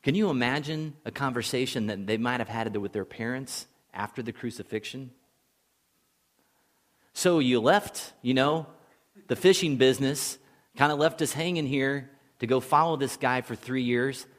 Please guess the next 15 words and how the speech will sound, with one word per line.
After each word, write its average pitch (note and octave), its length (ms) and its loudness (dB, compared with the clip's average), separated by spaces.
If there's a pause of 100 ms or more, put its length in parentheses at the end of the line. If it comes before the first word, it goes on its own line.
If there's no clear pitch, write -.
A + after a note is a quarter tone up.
(100)
How'd F3 240 0
that F3 180 -2
turn E3 220 -4
out D#3+ 460 -4
for G#2+ 180 -2
you?" E2+ 200 -6 (1120)
"Well, C3 520 -2 (1300)
you F#2+ 80 -18
know, A2+ 80 -12
he A2 120 -12
just A#2 220 -8
got A#2+ 200 -2 (840)
killed, G#2+ 540 -6 (540)
brutally A#2 360 -2
murdered. G#2+ 520 -6